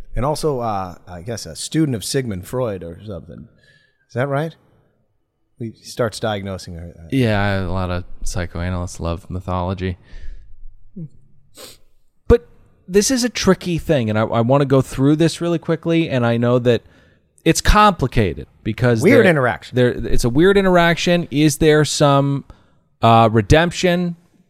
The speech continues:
Speaker 2: in his remorse? We'll talk about it. So,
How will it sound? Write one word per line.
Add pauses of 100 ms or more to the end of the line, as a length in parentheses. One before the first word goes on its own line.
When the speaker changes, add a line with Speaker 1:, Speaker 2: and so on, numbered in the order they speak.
(200)
Speaker 2:
in
his
remorse?
We'll
talk
about
it.
So,